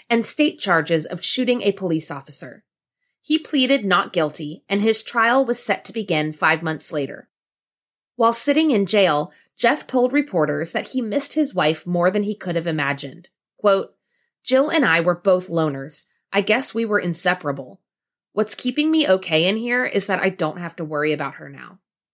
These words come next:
Jeff's trial began in July of nineteen ninety-two. Although Officer Marr could not identify Jeff as his shooter,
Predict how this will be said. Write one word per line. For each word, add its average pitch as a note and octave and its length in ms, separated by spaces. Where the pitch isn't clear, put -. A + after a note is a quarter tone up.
Jeff's E4 300
trial F3+ 380
began F3+ 440
in F#3 160
July E3 400
of F3+ 200
nineteen D#3+ 380
ninety-two. D3+ 580
Although B3 440
Officer A#3 440
Marr E3 280
could F#3 220
not E3 240
identify F#3+ 520
Jeff E3 320
as - 200
his E3 140
shooter, F#3 540